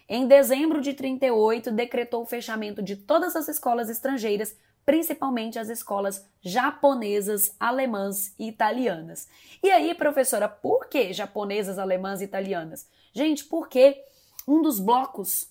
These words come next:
da Segunda Guerra Mundial é o bloco eixo, o bloco eixo Roma, Berlim, Tóquio. Roma, nesse momento,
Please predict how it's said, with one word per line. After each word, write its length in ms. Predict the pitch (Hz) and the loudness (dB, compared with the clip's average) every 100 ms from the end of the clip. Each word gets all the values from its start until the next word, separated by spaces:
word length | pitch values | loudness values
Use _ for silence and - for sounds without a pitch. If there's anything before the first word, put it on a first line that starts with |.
| _ | _
da 180 | 214 220 | 2 2
Segunda 380 | 233 190 208 202 | 2 -4 -4 -2
Guerra 300 | 196 190 185 | -2 -2 -4
Mundial 500 | 185 165 202 226 - | -8 -2 0 0 -2
é 80 | 262 | -4
o 40 | |
bloco 400 | 220 233 240 302 | -2 -4 -4 -6
eixo, 400 | 262 254 - - 165 | -4 -4 -8 -10 -8
o 60 | |
bloco 480 | 190 214 226 226 254 _ _ | -2 0 -2 -6 -14 _ _
eixo 640 | 240 254 294 285 - 185 - _ _ | -2 2 2 0 -8 -10 -12 _ _
Roma, 420 | 214 247 262 269 | -4 0 0 0
Berlim, 560 | 226 240 202 202 226 247 | -4 -6 -6 -8 -8 -8
Tóquio. 460 | - 196 196 - 151 _ _ _ _ _ _ | -2 -2 -2 -14 -16 _ _ _ _ _ _
Roma, 420 | - 254 370 294 | 2 4 6 2
nesse 280 | 233 233 240 | 0 -4 -4
momento, 640 | 214 196 220 269 - 170 | -4 -4 -2 -4 -6 -12